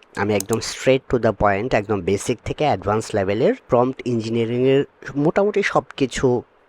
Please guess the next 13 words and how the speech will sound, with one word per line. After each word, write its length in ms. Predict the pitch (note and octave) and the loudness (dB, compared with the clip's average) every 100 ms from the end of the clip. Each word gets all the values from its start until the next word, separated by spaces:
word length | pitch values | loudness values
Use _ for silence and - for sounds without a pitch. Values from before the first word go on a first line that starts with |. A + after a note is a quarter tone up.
| - | 2
কভার 280 | A#2+ A2+ G#2 | 4 4 0
করেছে। 400 | E2 - - G2 | -2 -4 -4 -2
আমি 300 | F#2 A#2 B2 - | 2 0 0 0
অনেক 280 | A#2+ A2 | 0 2
বই 160 | G#2+ A#2+ | 4 6
দেখেছি 500 | A#2 A2 A2 - A2 | 6 2 -4 0 -2
প্রম্পট 420 | - G#2 G2+ G#2 - | 0 0 0 -2 -8
ইঞ্জিনিয়ারিং 560 | G#2+ G#2 G#2 G2 G2 | -8 -6 -4 -2 -2
নিয়ে, 260 | G2 G2 G2 | -2 -4 -2
অনেক 200 | G2 G#2+ | -2 -2
ভিডিও 320 | G#2 C3 C#3+ B2 | 2 8 8 8
দেখেছি, 520 | F2+ A2 - G2+ F2+ - | 4 -2 -4 -4 -4 -2
কিন্তু 500 | B2+ A2+ B2 A2+ A2+ | 0 0 2 2 0